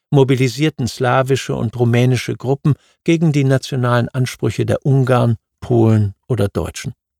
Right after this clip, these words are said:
Wir können das Ganze anhand einer Kaskade von Massenversammlungen verfolgen. Die Kroaten beriefen eine in Zagreb am fünfundzwanzigsten März ein,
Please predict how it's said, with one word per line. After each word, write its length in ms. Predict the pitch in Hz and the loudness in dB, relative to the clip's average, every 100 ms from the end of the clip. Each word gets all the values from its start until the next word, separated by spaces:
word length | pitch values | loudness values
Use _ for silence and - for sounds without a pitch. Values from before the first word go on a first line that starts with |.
| _ _ _ _ _ _ _ _ _ _ | _ _ _ _ _ _ _ _ _ _
Wir 280 | 147 143 143 | 2 6 6
können 340 | 131 170 175 160 | 4 2 4 4
das 180 | 143 | 2
Ganze 340 | - 147 151 147 | 0 0 0 -2
anhand 360 | 131 120 135 | 0 2 2
einer 160 | - 131 | 2 0
Kaskade 560 | - 123 - 127 123 123 | 0 -4 -2 -2 0 0
von 220 | 120 117 | 0 2
Massenversammlungen 960 | 123 127 127 - 113 104 101 101 101 | 2 0 -6 -6 -4 -2 -2 -2 -2
verfolgen. 600 | 98 104 - - 104 101 - _ _ _ _ _ _ _ _ - | -4 -6 -6 -4 -4 -6 -14 _ _ _ _ _ _ _ _ -6
Die 80 | 127 | -2
Kroaten 800 | 151 - 165 196 220 214 208 | 0 2 2 2 2 2 2
beriefen 400 | 170 165 175 175 | 2 2 2 0
eine 300 | - 151 156 | -2 2 2
in 120 | 120 113 | 2 0
Zagreb 540 | 110 117 127 143 139 - | 2 2 2 -2 -4 -4
am 160 | 117 107 | -4 -4
fünfundzwanzigsten 960 | - 139 127 117 123 113 - - 113 | -2 -2 0 -2 -4 -6 -6 -8 -4
März 360 | 104 92 - - | -4 -4 -8 -16
ein, 240 | - 101 | -14 -14